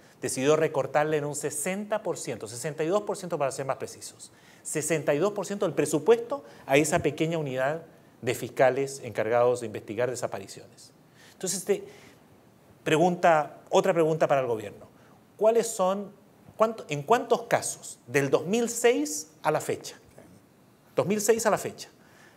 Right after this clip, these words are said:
ha habido condenas por desapariciones forzadas? Cero. Ningún caso, ninguno, ninguna condena. Entonces, este, Jan dijo al, al, al, al iniciar su presentación, la impunidad es la regla, es la regla. Nadie,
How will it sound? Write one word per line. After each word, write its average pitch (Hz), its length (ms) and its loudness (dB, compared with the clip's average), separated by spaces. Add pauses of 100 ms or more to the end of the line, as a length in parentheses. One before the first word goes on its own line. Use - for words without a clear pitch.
ha 139 60 -2
habido 170 320 4
condenas 180 600 -4
por 143 160 -4
desapariciones 123 520 -6
forzadas? - 560 -12 (540)
Cero. - 360 -6 (640)
Ningún 170 220 -6
caso, - 300 -16 (100)
ninguno, 147 320 -2 (540)
ninguna 208 200 0
condena. 123 360 -6 (680)
Entonces, 233 300 -4
este, 214 280 -2 (800)
Jan 175 360 6
dijo 165 220 0
al, 143 280 0
al, 127 380 0
al, 127 220 -8
al 123 140 -8
iniciar 123 220 -4
su 151 140 -6
presentación, 123 500 -6 (140)
la 123 100 0
impunidad 120 680 0 (340)
es 185 140 -12
la 220 100 -4
regla, 240 340 0 (720)
es 185 140 -8
la 202 100 2
regla. 185 380 0 (340)
Nadie, 202 580 -2